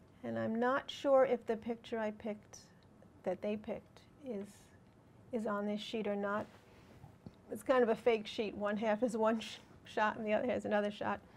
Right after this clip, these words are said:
And the last one was, uh, this one. So, becoming. Okay, after the,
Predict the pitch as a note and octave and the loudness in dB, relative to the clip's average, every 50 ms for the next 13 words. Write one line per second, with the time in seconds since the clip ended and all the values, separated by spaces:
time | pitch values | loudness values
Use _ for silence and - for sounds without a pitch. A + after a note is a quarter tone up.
0 | - - - - - - - - - - - - - - - - - - B3+ G#3+ | -20 -20 -20 -20 -20 -20 -20 -20 -20 -20 -20 -18 -18 -18 -18 -16 -10 -4 0 0
1 | G#3 G#3 G3+ G3 G3 G#3 G#3+ A3 A#3 A3+ - - A#3 A3+ G#3+ G#3 G3+ G3+ G3+ G3+ | 0 0 0 -2 0 0 0 0 0 -2 -6 -6 -4 -2 -2 -2 -2 -2 -4 -4
2 | G3+ - - - - - - - - - - - - - - - - - A3 G#3 | -6 -10 -16 -20 -20 -20 -20 -20 -20 -20 -20 -20 -20 -20 -20 -20 -12 -8 -6 -4
3 | G3 G3+ A#3 A#3 B3+ A#3 A3 - - - F#3+ A3 A#3 B3 B3 A#3 - - - - | -4 -4 -4 -2 -4 -4 -4 -6 -6 -6 -4 -4 -4 -6 -8 -10 -16 -20 -20 -20
4 | - - - - - - - - - - - - - - - - - - - - | -20 -20 -20 -20 -20 -20 -20 -20 -20 -20 -20 -20 -20 -20 -20 -20 -20 -20 -20 -20
5 | - - - - - - - - - - - - - - - - - - - - | -20 -20 -20 -20 -20 -20 -20 -20 -20 -20 -20 -20 -20 -20 -20 -20 -20 -20 -20 -20
6 | - - - - - - - - - B3+ A#3+ A3 G3+ F#3+ F3+ F#3 F#3+ A3+ C4+ F4+ | -20 -20 -20 -14 -10 -8 -6 0 4 6 8 8 8 6 4 2 0 0 2 2
7 | A#4 A#4+ A#4+ A#4+ - - - - - - - - - - - - - - - - | 2 2 2 0 -6 -20 -20 -20 -20 -20 -20 -20 -20 -20 -20 -20 -20 -20 -20 -20
8 | - - - - - - - - A#3 A3 A3 - A#3+ G3 F#3+ - - - A3 - | -20 -20 -20 -20 -20 -14 -6 -4 -4 -4 0 0 0 0 0 -4 -10 -14 -16 -18
9 | - - - - - - - - - - - - - - - - - - - - | -20 -20 -20 -20 -20 -20 -20 -20 -20 -20 -20 -20 -20 -20 -20 -20 -20 -20 -20 -20
10 | - - - - E4 C#4+ C#4+ C#4 - - B3+ - A3 A3 - - - - - - | -20 -20 -8 2 6 6 6 6 4 -6 -6 -6 -8 -12 -18 -20 -18 -6 2 6
11 | C#4 D4+ F4+ G#4 - - - A4+ A4 A4 A4+ G4+ - D4+ C#4 C4+ B3 A#3 | 8 8 8 6 4 6 8 10 10 10 10 10 12 12 12 12 12 8